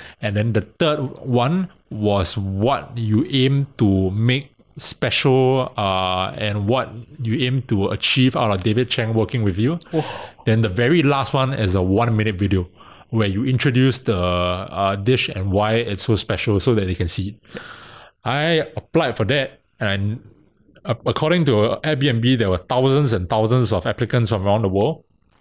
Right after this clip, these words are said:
Speaker 1: I don't know whether I'm the only one in Singapore or whether there is one or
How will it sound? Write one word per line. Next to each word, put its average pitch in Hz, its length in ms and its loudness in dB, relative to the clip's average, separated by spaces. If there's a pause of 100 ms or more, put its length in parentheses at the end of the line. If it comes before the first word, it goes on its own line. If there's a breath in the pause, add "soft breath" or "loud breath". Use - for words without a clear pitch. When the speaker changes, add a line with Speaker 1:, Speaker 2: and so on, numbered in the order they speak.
(680)
Speaker 1:
I 98 100 -2
don't 120 200 2
know 151 420 2
whether 104 360 0
I'm 98 280 -4
the 95 100 -2
only 135 240 4
one 120 300 2
in 110 100 -4
Singapore 120 520 0
or 92 60 0
whether 101 220 0
there 101 240 0
is 85 120 -2
one 123 180 2
or 98 80 2